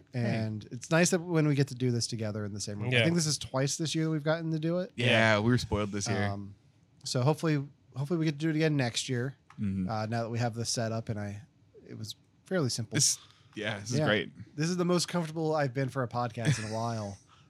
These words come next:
Speaker 1: Same.
Speaker 2: So especially, especially when we, we get together and do it, because in my old place, it was kinda stressful 'cause I didn't really have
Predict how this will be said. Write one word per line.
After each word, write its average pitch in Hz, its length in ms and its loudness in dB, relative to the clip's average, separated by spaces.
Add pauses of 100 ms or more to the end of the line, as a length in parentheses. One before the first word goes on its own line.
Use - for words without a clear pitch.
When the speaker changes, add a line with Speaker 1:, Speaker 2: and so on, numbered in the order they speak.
Speaker 1:
Same. 208 220 6
Speaker 2:
So 135 40 8
especially, 190 400 8
especially 202 380 6
when 175 180 8
we, 160 220 2
we 156 180 2
get 139 180 4
together 127 320 2
and 120 80 2
do 113 100 -2
it, 113 100 -10
because 117 260 -8 (220)
in 139 100 0
my 123 120 2
old 160 220 2
place, 113 220 -2
it - 40 -8
was 110 100 -10
kinda 135 180 0
stressful 120 380 -4
'cause - 80 -14
I 110 60 -6
didn't 117 120 -4
really 113 160 -2
have 113 120 -2